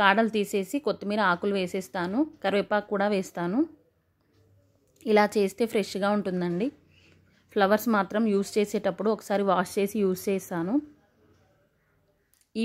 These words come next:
వీడియో కనుక మీకు నచ్చినట్లయితే నా ఛానల్ని సబ్స్క్రైబ్ చేసుకొని నాకు సపోర్ట్ చేయండి, లైక్ చేయండి, షేర్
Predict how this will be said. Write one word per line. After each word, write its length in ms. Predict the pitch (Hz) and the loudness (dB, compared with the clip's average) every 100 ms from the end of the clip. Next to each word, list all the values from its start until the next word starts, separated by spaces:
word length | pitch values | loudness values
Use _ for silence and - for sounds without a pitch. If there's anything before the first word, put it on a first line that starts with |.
| 208 | 2
వీడియో 260 | 208 208 226 | 4 6 6
కనుక 240 | 214 185 208 220 | 4 0 0 0
మీకు 180 | 202 208 | -2 -4
నచ్చినట్లయితే 720 | 190 170 208 214 202 180 180 214 | -6 -4 -2 -2 0 -2 0 0
నా 60 | 208 190 | 0 0
ఛానల్ని 340 | 196 180 190 220 | 0 0 0 2
సబ్స్క్రైబ్ 480 | 208 - - 208 208 208 | 0 -2 -2 0 0 0
చేసుకొని 400 | 190 - 190 226 | -2 -2 0 2
నాకు 140 | 208 - 190 | 0 0 -2
సపోర్ట్ 340 | 180 202 202 - | 0 0 -2 -2
చేయండి, 360 | 180 175 180 269 - - - _ 196 | 0 0 -2 -4 -10 -20 -20 _ 2
లైక్ 200 | 196 202 - | 2 2 0
చేయండి, 320 | 220 196 196 214 | 2 2 0 -2
షేర్ 260 | 220 202 | 2 2